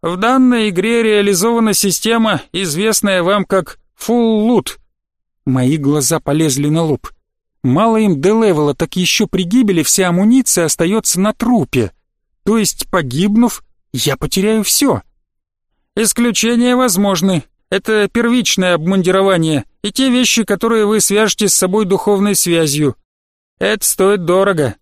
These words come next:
но даёт возможность предотвратить потерю вещей». «Хватит.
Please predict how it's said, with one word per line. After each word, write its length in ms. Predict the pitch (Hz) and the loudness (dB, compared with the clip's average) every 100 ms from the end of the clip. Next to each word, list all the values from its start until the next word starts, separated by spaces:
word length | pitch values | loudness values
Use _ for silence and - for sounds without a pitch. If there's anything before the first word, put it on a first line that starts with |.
| _ | _
но 220 | 143 220 | -2 0
даёт 380 | 247 247 240 240 | 2 2 2 0
возможность 680 | 233 175 214 233 220 214 - | 0 0 0 2 2 0 -2
предотвратить 680 | 214 196 202 208 214 262 - | -4 -4 -2 -2 0 -2 -2
потерю 360 | 180 - 175 170 | -2 0 0 2
вещей». 440 | 170 - 160 131 _ _ _ _ _ - | 0 0 0 -2 _ _ _ _ _ -8
«Хватит. 640 | - 127 151 147 127 | -4 0 0 -2 -4